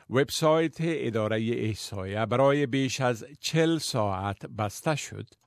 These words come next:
و استرالیایی‌های سرشناس مثل سناتور نیک زنفان گفتند که شرکت در سرشماری را به خاطر نگرانی‌های محرمیت تحریم می‌کنند.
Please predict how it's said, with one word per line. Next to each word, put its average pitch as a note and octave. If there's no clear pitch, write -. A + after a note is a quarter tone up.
و A2+
استرالیایی‌های C#3
سرشناس A2+
مثل C#3
سناتور G#2+
نیک G#2
زنفان A2
گفتند G#2+
که -
شرکت D#3+
در D3+
سرشماری A2
را A2+
به G#2
خاطر G#2
نگرانی‌های G2
محرمیت A2
تحریم G#2+
می‌کنند. F2